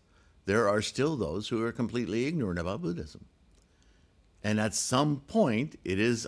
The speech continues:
our responsibility to reach out to them with expedient devices. Hmm? At that time, the, now that he's done with the Gathas, the five hundred Arhants,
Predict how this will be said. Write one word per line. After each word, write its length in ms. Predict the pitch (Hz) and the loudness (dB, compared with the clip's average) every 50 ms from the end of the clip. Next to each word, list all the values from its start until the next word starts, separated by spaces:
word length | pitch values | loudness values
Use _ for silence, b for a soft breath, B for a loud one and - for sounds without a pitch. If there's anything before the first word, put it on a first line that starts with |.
| - - | -8 -4
our 440 | 71 73 80 87 98 104 110 113 | 0 2 4 4 6 6 6 6
responsibility 1000 | 117 117 131 127 - - - 143 143 139 - 160 156 196 220 208 156 110 113 120 | 4 2 0 -2 -2 0 2 2 2 2 0 0 2 2 2 2 2 2 0 0
to 140 | 135 117 90 | -2 -2 -2
reach 480 | 71 65 73 98 113 113 110 110 - 151 | -2 -2 0 0 2 2 0 0 0 0
out 260 | 143 196 214 208 208 | 2 2 2 0 -2
to 80 | - 82 | -4 -6
them 300 | - - 50 50 - - - - _ _ - - - - _ - - _ _ _ _ - _ _ - | -6 -6 -10 -12 -16 -20 -20 -20 _ _ -20 -20 -20 -20 _ -20 -20 _ _ _ _ -20 _ _ -10
with 340 | 69 73 76 82 82 - 78 | -6 -6 -6 -6 -6 -4 -4
expedient 960 | 82 107 - - - - - 69 71 73 69 76 80 82 90 92 - - | -4 -4 -4 -8 -12 -12 -12 -10 -10 -8 -8 -6 -6 -4 -4 -6 -6 -4
devices. 880 | - 117 113 104 117 127 135 127 107 - - - - - - - - - - _ - - - _ | -2 -2 -2 -2 -4 -4 -4 -6 -6 -8 -10 -14 -14 -16 -18 -20 -20 -20 -20 _ -20 -20 -14 _
Hmm? 200 | - 113 156 175 156 - - - - - _ - - - _ - - - - _ _ _ b b b b b b b b b b b b _ _ _ _ _ _ - | -4 -4 -4 -4 -6 -10 -16 -20 -20 -20 _ -20 -20 -20 _ -20 -20 -20 -20 _ _ _ b b b b b b b b b b b b _ _ _ _ _ _ 0
At 240 | - - 120 131 - | 6 8 8 8 8
that 220 | 120 123 123 117 - | 8 8 8 8 6
time, 600 | - 117 98 80 71 78 87 113 131 135 135 - - _ - | 4 4 4 4 4 2 0 0 -2 -4 -8 -12 -18 _ -10
the, 160 | 71 67 71 - - - _ _ - | -10 -10 -10 -12 -16 -20 _ _ -8
now 200 | 73 73 78 76 | -6 -4 -4 -4
that 140 | 71 80 73 | -4 -6 -6
he's 180 | 69 69 73 | -6 -8 -6
done 200 | - 85 78 78 | -6 -4 -4 -4
with 120 | 71 69 - | -6 -8 -10
the 80 | 57 | -8
Gathas, 600 | 60 82 85 82 80 - - 64 69 87 - - - _ _ _ _ b b b b b b b b | -4 -2 -2 -2 -2 -2 -4 -6 -6 -8 -10 -14 -18 _ _ _ _ b b b b b b b b
the 120 | - 107 107 | 0 0 6
five 320 | - 139 135 131 139 135 | 8 10 10 10 10 8
hundred 260 | 147 143 135 139 139 | 6 6 6 8 8
Arhants, 600 | 135 139 143 135 117 104 104 95 101 107 - - | 10 8 8 8 6 4 2 2 0 0 -4 -8